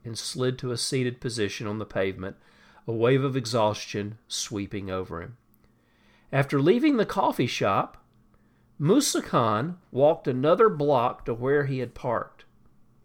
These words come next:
He stood for several minutes listening to the explosions in the shootout. "Only two secondary explosions," he mused.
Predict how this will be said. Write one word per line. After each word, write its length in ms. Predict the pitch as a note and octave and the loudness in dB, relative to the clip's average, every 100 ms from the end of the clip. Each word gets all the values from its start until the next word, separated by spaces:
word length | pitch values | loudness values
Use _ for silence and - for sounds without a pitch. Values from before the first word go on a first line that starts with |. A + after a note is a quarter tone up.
| _ _ _ _ _ _ _ | _ _ _ _ _ _ _
He 140 | B3 | 2
stood 360 | B3 - C#4+ - | 2 2 0 0
for 140 | F#3 | 0
several 440 | D3 - G3 F3+ D3 | 0 4 4 4 2
minutes 400 | C#3+ D3 - - | 4 2 -2 -2
listening 420 | C#3+ F3 F3+ E3+ | -2 0 -2 -4
to 120 | F3 | -4
the 100 | E3 | -6
explosions 800 | E3 - - B2 C3+ B2+ B2+ B2 | -6 -8 -6 0 2 0 -2 -4
in 120 | B2 | -4
the 60 | A#2+ | -6
shootout. 600 | - G#2+ F#2+ F2 - - _ _ _ _ _ _ _ _ _ _ _ _ - | -6 -6 -6 -6 -10 -16 _ _ _ _ _ _ _ _ _ _ _ _ -4
"Only 400 | D#3 G3 A3 G#3 | -2 0 -2 -6
two 320 | - G3+ G#3 | -8 -8 -8
secondary 800 | - - F3+ F3+ E3+ A3+ G#3 G#3+ | -8 -8 -8 -8 -10 -8 -8 -8
explosions," 840 | F3 - - C#3+ F#3 D3+ E2+ - | -10 -14 -6 -2 -2 -4 -8 -10
he 140 | F#2 | -10
mused. 560 | E2 E2+ F#2 D3+ - | -10 -10 -10 -10 -14